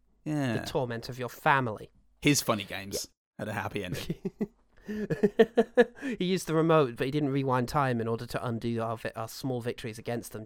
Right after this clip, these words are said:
Speaker 2: He just put on Aqua Slash.
Speaker 1: He just brained himself with it.
Speaker 2: <laughs> Uh, which is very much like watching Aqua Slash.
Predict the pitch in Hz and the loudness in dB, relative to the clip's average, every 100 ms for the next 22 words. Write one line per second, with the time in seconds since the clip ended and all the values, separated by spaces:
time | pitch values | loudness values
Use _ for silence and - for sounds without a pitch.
0 | - - - - - 120 123 - 107 101 | -14 -14 -12 -10 -6 -6 -6 -8 -10 -10
1 | 85 - _ _ - 92 - 98 101 104 | -12 -16 _ _ -12 -12 -8 -8 -8 -6
2 | 107 92 - 92 - _ - 269 - - | -6 -6 -6 -10 -12 _ -8 -6 -6 -12
3 | - - _ - 175 175 143 139 135 127 | -14 -20 _ -18 -14 -2 2 4 2 0
4 | 131 127 113 110 113 104 117 123 131 - | -4 -4 -4 -4 -8 -8 -8 -2 -2 -2
5 | - 117 101 | -6 -6 -6